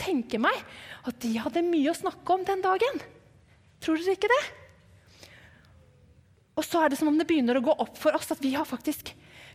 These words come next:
vi har faktisk sett et mirakel. Ja, det var da jeg skjønte det.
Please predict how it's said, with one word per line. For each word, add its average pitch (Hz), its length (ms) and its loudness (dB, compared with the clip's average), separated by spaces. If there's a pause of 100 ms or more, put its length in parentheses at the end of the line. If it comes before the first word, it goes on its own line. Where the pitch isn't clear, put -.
vi 269 80 0
har 269 80 -4
faktisk - 400 -6
sett - 300 -10
et 214 160 -12
mirakel. 226 760 -4 (1400)
Ja, - 140 -8 (840)
det - 80 -12
var 208 240 -4
da 180 140 -4
jeg - 180 -4
skjønte 196 480 -6
det. - 60 -14